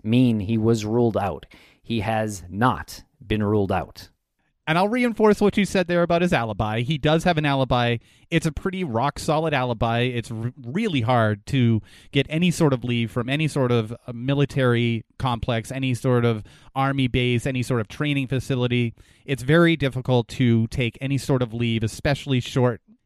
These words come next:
Speaker 2: especially last-minute leave.
Speaker 1: Yeah, and I wanna reference one, uh, tweet that I had on, uh, July fifth, um, because I think h-, he might have taken it the wrong way. I'm not really sure. But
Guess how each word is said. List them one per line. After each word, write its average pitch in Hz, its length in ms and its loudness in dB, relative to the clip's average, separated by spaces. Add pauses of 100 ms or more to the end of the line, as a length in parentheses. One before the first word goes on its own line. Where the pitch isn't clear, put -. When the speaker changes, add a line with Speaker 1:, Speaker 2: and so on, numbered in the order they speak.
(140)
Speaker 2:
especially 147 600 -2
last-minute 120 640 -2
leave. 95 400 -12 (100)
Speaker 1:
Yeah, 165 380 -2
and 143 320 0
I 139 140 0
wanna 170 240 2
reference 143 560 -2
one, 120 340 2
uh, 110 200 2
tweet 170 500 -4
that 113 100 -4
I 107 140 -4
had 107 440 -2
on, 107 380 0
uh, 101 160 0
July 110 360 2
fifth, - 720 -2
um, 98 320 0
because 104 720 -2
I 113 60 -4
think 113 340 -4 (120)
h-, 120 220 -10
he 135 220 2
might 196 160 4
have 190 100 2
taken 180 240 2
it 165 60 0
the 170 80 0
wrong 160 200 4
way. 151 160 6
I'm 131 140 4
not 120 80 4
really 104 240 2
sure. - 340 -10
But 101 220 2